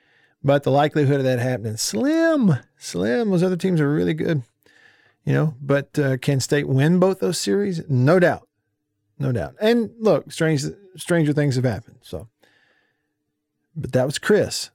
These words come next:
Let's put it by his name. Back-to-back sweeps, L S U and Arkansas.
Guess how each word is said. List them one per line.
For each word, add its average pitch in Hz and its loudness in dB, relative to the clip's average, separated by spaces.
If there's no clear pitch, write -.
Let's - -20
put 135 -2
it 131 -4
by 123 0
his 147 4
name. 110 -4
Back-to-back 143 0
sweeps, 156 -2
L 127 2
S - -4
U 135 0
and 127 0
Arkansas. 117 -6